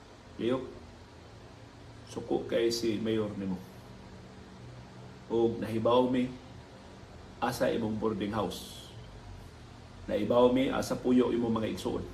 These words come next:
Nas Mandawi diri, abang nigbay imong igsuon diri sa Mandawi. Ibaw mi, asa, unsa orasa ka mong gawas imong boarding house." Hibaw mi unsa orasa ka mo pauli sa imong boarding house. Kahibaw mi asa ka mamahaw.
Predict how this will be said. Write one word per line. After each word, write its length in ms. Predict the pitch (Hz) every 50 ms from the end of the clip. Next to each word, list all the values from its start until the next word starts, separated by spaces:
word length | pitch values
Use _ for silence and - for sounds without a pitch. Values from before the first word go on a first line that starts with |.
| - - - - -
Nas 160 | 101 104 117
Mandawi 480 | 113 110 113 123 120 120 117 117 113
diri, 160 | 117 113 117 113 - - - - 95 -
abang 320 | - - 107 117 113 113
nigbay 400 | 110 104 95 107 117 113 110 107
imong 160 | 104 101 101 101
igsuon 320 | - 113 107 107 104 104
diri 160 | 101 104 101
sa 60 | 107 101
Mandawi. 320 | 98 104 101 95 95 92 - - - - - - - - - - - - - - - - - - -
Ibaw 320 | - 110 107 120 127 131 131 131
mi, 160 | 143 143 143 127
asa, 480 | 113 113 - - 123 113 107 - - - - - - - - - - - - - - - - - - - - - - -
unsa 240 | - 127 131 135 127
orasa 400 | 135 135 127 127 - - 139 -
ka 80 | 135
mong 140 | 127 127 117
gawas 260 | 127 127 127 127 127
imong 240 | 131 123 120 123 117
boarding 320 | 117 123 123 113 110 117 117
house." 460 | 120 107 - - - - - - - - - - - - - - - - - - - - -
Hibaw 320 | - 117 113 131 135 143 139
mi 160 | 147 147 131
unsa 160 | 123 120 123
orasa 400 | 110 117 127 127 123 - 143 -
ka 80 | - 127
mo 160 | 123 127 -
pauli 560 | - - - - 127 127 123 120 - - - - -
sa 160 | - 120 107
imong 240 | 110 120 113 113 110
boarding 280 | 117 113 117 110 110
house. 360 | 110 110 - - - - - - - - - - - - - - - - - - - -
Kahibaw 320 | 113 120 120 120 135 143
mi 160 | 143 147 151
asa 240 | 135 120 120 - 135
ka 160 | - 135 127
mamahaw. 400 | 127 120 120 131 131 123 104 92